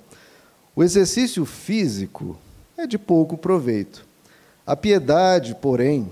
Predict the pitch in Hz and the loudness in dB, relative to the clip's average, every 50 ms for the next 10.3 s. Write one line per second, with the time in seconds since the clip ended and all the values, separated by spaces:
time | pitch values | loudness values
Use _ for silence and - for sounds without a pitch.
0 | - - 156 156 165 165 160 160 - - - 196 220 233 233 220 180 180 147 139 | -4 -2 0 2 2 2 0 -2 -8 -8 -6 -4 -2 -2 -2 -2 0 0 2 2
1 | 143 147 147 - 160 160 135 160 165 165 165 127 120 127 127 110 92 80 76 71 | 2 2 0 -2 -4 -2 -2 -2 -4 -4 -2 0 2 2 2 0 -2 -4 -12 -14
2 | 80 - - - - _ _ - 147 127 - - 151 151 - 151 147 147 160 151 | -16 -20 -20 -20 -20 _ _ -2 -2 0 2 0 0 2 2 2 2 2 2 2
3 | 139 131 135 135 139 139 - - 147 131 127 123 110 101 113 123 120 104 95 92 | 4 4 4 4 4 2 2 0 -2 0 0 -2 -2 -2 0 0 0 0 -2 -6
4 | - - - _ - 123 127 123 110 95 92 107 104 104 110 139 160 - - - | -8 -10 -8 _ 0 2 4 4 2 0 0 0 0 2 0 -2 -2 -4 -4 -4
5 | 320 277 233 - _ _ _ _ _ _ - 143 165 240 311 - - - - - | -4 -4 -6 -10 _ _ _ _ _ _ 0 0 2 2 0 -2 -6 -20 -10 -6
6 | - - - - 220 190 135 104 78 71 - - - _ _ _ _ _ _ _ | -6 -6 -2 0 2 2 2 2 0 -6 -12 -20 -20 _ _ _ _ _ _ _
7 | _ _ _ _ _ _ _ - 147 175 208 202 - - 190 170 165 160 151 - | _ _ _ _ _ _ _ 2 2 2 2 2 2 2 2 4 4 2 2 2
8 | - 160 151 139 151 143 127 113 - - 139 143 147 - - - 196 185 147 139 | 2 2 2 4 4 2 0 0 0 0 0 0 -2 -4 -6 -4 0 2 4 4
9 | 143 147 151 160 165 - - - - - 170 139 104 92 98 107 120 135 139 147 | 6 4 4 4 2 0 -6 -12 -14 -10 -10 -10 -10 -8 -6 -4 -4 -2 -2 -4
10 | 156 160 160 160 170 165 | -4 -2 -2 -4 -4 -6